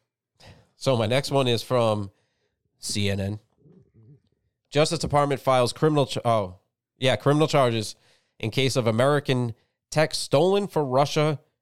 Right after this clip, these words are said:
China, and Iran. The Justice Department announced on Tuesday five criminal cases against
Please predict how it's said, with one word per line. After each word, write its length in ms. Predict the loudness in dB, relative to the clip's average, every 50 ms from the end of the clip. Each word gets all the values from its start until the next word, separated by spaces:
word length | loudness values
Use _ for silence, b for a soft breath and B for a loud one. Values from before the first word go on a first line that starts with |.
| _ _
China, 460 | -4 0 2 2 2 2 0 -2 -4 _ _ _ _
and 140 | -12 -8 -6
Iran. 400 | -6 -4 -4 -2 -4 -4 -4 -8 _ _ _ _ _ _ _ _ _ _ _ _ _ _ _ _ _ _ _ _ _ _ _ _ _ _ _ _ _ _ _ _ _ _ _ _ _ _ _ _ -8
The 60 | -2
Justice 320 | 0 0 0 0 -2 -6
Department 360 | -4 -2 0 0 2 2 2
announced 300 | 2 2 2 2 0 0
on 80 | -2 -4
Tuesday 380 | -4 -4 -4 -2 0 0 -2 0
five 280 | 0 0 0 0 0
criminal 280 | 0 -2 -2 -2 -2 -4
cases 400 | -4 -4 -4 -4 -4 -4 -4 -4
against 360 | -4 -2 -2 -2 -2 -4 -8